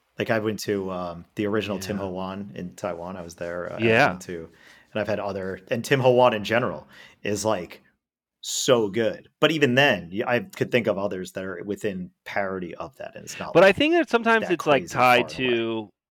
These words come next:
Speaker 2: I mean, for me, it's sometimes tied to, like, these, like, moments. Like, I had a, I had an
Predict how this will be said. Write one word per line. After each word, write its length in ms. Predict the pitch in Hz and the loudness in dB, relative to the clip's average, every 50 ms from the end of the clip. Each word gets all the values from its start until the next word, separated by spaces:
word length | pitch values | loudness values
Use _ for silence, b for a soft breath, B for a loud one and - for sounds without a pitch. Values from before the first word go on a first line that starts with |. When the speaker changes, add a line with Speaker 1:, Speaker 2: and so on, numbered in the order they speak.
| _ _ _ _ - | _ _ _ _ 0
Speaker 2:
I 40 | 131 | 2
mean, 100 | 139 135 | 2 2
for 160 | 131 - 147 | 2 0 -4
me, 280 | 139 143 165 185 196 185 | -2 0 0 2 2 2
it's 120 | 170 139 | 0 0
sometimes 460 | - - - 139 139 139 139 131 - | -4 -10 -8 -4 -2 -2 -2 -2 -4
tied 420 | _ - - 127 123 123 127 127 117 | _ -4 0 4 4 4 4 2 -2
to, 120 | - 127 | -6 -2
like, 300 | 120 117 113 107 95 _ | 0 2 2 2 0 _
these, 380 | - 110 110 107 98 - - _ _ _ | -10 -8 -8 -8 -12 -16 -20 _ _ _
like, 380 | 127 117 107 101 98 92 - | -4 -2 -2 -2 -2 -6 -12
moments. 640 | 107 101 98 98 98 104 113 131 147 170 175 - - - b b b b b b b b | -20 -14 -12 -10 -10 -6 -6 -6 -6 -6 -10 -16 -20 -20 b b b b b b b b
Like, 140 | 131 135 | 0 2
I 20 | 127 | 4
had 160 | 131 147 160 | 6 6 6
a, 120 | 160 151 - | 4 2 0
I 80 | - 135 | 2 2
had 100 | 139 156 | 4 4
an 140 | 165 151 | 4 2